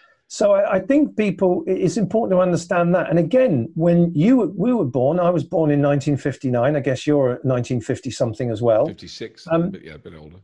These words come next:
Speaker 2: Yeah.
Speaker 1: I don't know what it was, um, but I would imagine the parts per million of carbon in the air were probably two hundred and something.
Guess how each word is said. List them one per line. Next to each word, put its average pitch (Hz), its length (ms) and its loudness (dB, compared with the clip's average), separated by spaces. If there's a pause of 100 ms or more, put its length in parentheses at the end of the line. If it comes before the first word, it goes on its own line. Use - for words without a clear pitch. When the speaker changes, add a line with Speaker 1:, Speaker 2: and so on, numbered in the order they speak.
(120)
Speaker 2:
Yeah. 92 240 -16
Speaker 1:
I 151 140 0
don't 233 240 0
know 214 160 2
what 190 160 2
it - 100 -4
was, 147 500 0 (100)
um, 127 600 2 (120)
but 151 160 0
I 147 180 4
would 143 180 2
imagine 151 760 0
the 139 60 -2
parts 196 480 -2
per - 220 -2
million 135 640 0
of - 160 -6
carbon 147 420 0
in 110 140 0
the 104 140 0
air 104 180 2
were 117 140 -2
probably 151 680 0
two 175 280 -2
hundred 139 340 0
and 120 160 -2
something. 110 640 -4